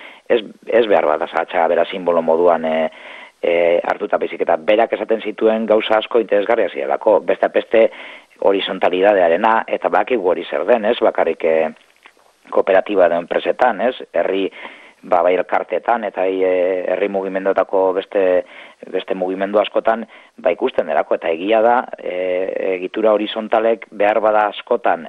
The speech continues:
lan gehiago eskatzen dutela, erabakiak hartzerak orduan, eh, jendea dinamizatzerak orduan, jendea gustora egon dadin, eh, eh, dagoen leku horretan, eskatzen dutela, eh, horretan esfortzu handiago bat egitea, baina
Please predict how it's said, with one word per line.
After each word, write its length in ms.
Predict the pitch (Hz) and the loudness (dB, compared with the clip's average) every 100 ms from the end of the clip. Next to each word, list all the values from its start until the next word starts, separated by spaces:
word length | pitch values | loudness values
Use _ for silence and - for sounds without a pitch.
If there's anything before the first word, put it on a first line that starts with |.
| - | -4
lan 400 | 98 98 123 123 | 0 2 0 -2
gehiago 320 | 117 120 113 | -2 0 2
eskatzen 400 | 117 - 120 120 | 0 0 -2 -2
dutela, 460 | 113 - 123 107 78 - | -8 0 0 2 -2 -4
erabakiak 520 | 92 98 110 - 101 | -2 0 -2 -2 -2
hartzerak 420 | 110 - 117 110 | -2 0 0 2
orduan, 680 | 107 104 117 117 113 113 113 - - - - | 0 0 2 4 4 2 -4 -12 -20 -20 -8
eh, 180 | 87 90 | -6 -4
jendea 300 | - 92 107 | -6 -2 0
dinamizatzerak 680 | 101 101 98 95 107 101 101 104 | 0 -2 -6 -6 -6 -2 0 0
orduan, 360 | 104 113 110 | 2 2 2
jendea 260 | 95 98 104 | -2 -2 -2
gustora 440 | 104 107 110 98 | -2 -4 0 2
egon 140 | 98 98 | 2 0
dadin, 360 | 92 101 98 | -2 -2 -4
eh, 500 | 98 98 98 95 98 - - - _ - | -4 -2 -2 -2 -4 -6 -20 -20 _ -4
eh, 220 | 87 90 | -2 0
dagoen 400 | 92 92 104 98 | 0 2 0 0
leku 300 | 104 - 104 | -4 0 0
horretan, 420 | 101 107 117 120 - | 2 0 0 -2 -8
eskatzen 380 | - 110 - 113 | -6 -4 -4 -6
dutela, 480 | 107 - 123 87 78 | -2 2 2 2 -2
eh, 200 | - 87 | -6 -6
horretan 460 | 87 95 104 113 110 - _ _ | -4 -2 0 -2 -4 -16 _ _
esfortzu 640 | 104 - 117 110 - 107 107 | -8 -4 -2 -2 -2 2 2
handiago 420 | 107 113 113 110 | 2 0 4 4
bat 180 | 110 104 - | 2 0 -8
egitea, 560 | 107 107 - 117 123 - - _ _ _ | -8 -6 0 2 0 -4 -20 _ _ _
baina 320 | 92 87 | -2 0